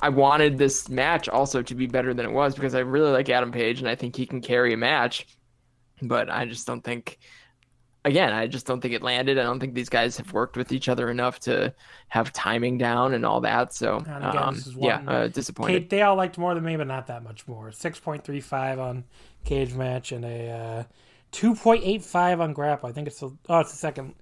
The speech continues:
Speaker 2: it's the second lowest on Grapple, 'cause the lowest was the, the previous match, which was Kip Sabian and Miro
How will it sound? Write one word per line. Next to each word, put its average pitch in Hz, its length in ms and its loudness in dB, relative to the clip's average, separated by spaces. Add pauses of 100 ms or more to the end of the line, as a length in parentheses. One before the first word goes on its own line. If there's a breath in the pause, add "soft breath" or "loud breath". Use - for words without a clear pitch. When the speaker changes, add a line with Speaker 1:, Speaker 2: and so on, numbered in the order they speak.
(260 loud breath)
Speaker 2:
it's 165 140 -8
the 170 60 -2
second 220 340 2
lowest 170 260 0
on 147 140 -6
Grapple, 127 560 -6
'cause 127 140 -14
the 131 100 -10
lowest 175 400 6
was 135 100 -6
the, 131 320 -10
the 139 360 -6
previous 185 420 -6
match, 123 340 -14 (460 soft breath)
which 147 160 -8
was 143 120 -6
Kip 196 180 -4
Sabian 170 560 -4
and 139 380 -10
Miro 139 580 -2